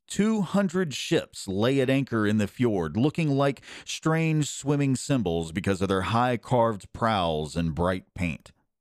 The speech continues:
There were red and gold dragons with long necks and curved tails.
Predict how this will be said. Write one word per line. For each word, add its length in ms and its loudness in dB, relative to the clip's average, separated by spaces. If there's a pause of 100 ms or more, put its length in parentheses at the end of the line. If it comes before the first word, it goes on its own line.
(460)
There 160 2
were 200 0
red 280 2
and 280 0
gold 280 2
dragons 540 -2
with 160 -4
long 500 2
necks 300 -2
and 160 0
curved 440 -2
tails. 500 0